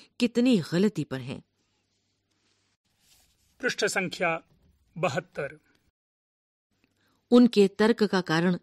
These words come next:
Speaker 1: इतना भर है, ब्रिटिश को लड़ते रहना चाहिए, संघर्ष करना चाहिए और हॉलैंड को आजाद कराने के लिए अपने शूरवीर सैनिकों की शहादत के लिए आगे आना चाहिए।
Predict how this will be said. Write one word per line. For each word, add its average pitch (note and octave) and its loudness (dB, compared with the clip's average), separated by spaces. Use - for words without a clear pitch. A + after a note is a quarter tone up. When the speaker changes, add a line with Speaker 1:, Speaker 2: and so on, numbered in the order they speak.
Speaker 1:
इतना G3 2
भर D3 -6
है, F3 -8
ब्रिटिश B3+ 4
को B3 6
लड़ते G3+ 4
रहना D3 -4
चाहिए, C#3 -6
संघर्ष A#3 4
करना D3+ -4
चाहिए D3 -4
और E3+ 2
हॉलैंड A#3+ 2
को G#3+ 6
आजाद F3 0
कराने D#3 0
के F#3 0
लिए E3+ 2
अपने G3 2
शूरवीर G3 4
सैनिकों F#3+ 0
की F3 -2
शहादत E3 2
के F3+ -2
लिए D#3 2
आगे F3+ 2
आना B2 -6
चाहिए। A2+ -10